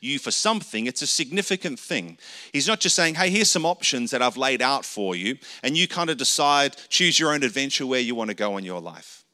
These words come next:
What he does is he appoints you, then he anoints you. Okay? So whatever he appoints you to do, he anoints you for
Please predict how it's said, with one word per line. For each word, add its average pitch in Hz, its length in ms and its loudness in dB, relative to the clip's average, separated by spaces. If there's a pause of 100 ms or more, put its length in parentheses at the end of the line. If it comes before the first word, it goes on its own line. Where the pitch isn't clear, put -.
(560)
What 185 160 2
he 180 80 4
does 165 320 2
is 127 120 -2
he 127 120 0
appoints 190 720 -2
you, 110 240 -6 (1080)
then 165 180 4
he 151 140 4
anoints 143 600 0
you. 85 180 -10 (840)
Okay? 143 180 -8 (340)
So 156 120 -2
whatever 185 300 4
he 180 200 4
appoints - 580 0
you 123 320 0 (140)
to 131 100 -4
do, 139 540 2
he 139 180 -2
anoints 147 560 0
you 104 80 -4
for 113 480 4